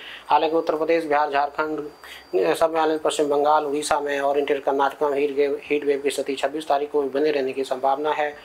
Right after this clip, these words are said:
और जैसी स्थिति गंगे पश्चिम बंगाल में अभी चल रही है, वैसे जैसे कि बार बार बोल रहे हैं, छब्बीस तारीख को भी बने रहने की संभावना है।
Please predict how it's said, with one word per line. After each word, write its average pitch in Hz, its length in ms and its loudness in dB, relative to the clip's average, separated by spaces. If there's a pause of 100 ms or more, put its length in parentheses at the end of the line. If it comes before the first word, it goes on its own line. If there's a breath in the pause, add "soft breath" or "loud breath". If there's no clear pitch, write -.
(280 loud breath)
और 156 160 4
जैसी 165 280 2
स्थिति 151 280 0
गंगे 151 220 4
पश्चिम 139 340 0
बंगाल 139 320 4
में 139 240 2 (420 loud breath)
अभी 104 220 0
चल 147 200 2
रही 151 260 2
है, 151 60 2
वैसे 139 280 2
जैसे 135 240 -2
कि 135 60 0
बार 135 180 2
बार 147 140 2
बोल 143 180 -2
रहे 147 80 0
हैं, 139 60 0
छब्बीस 139 340 -4
तारीख 135 240 -2
को 135 80 -4
भी 127 100 -6
बने 135 240 2
रहने 120 220 -4
की 117 100 -10
संभावना 131 500 -4
है। 135 200 -4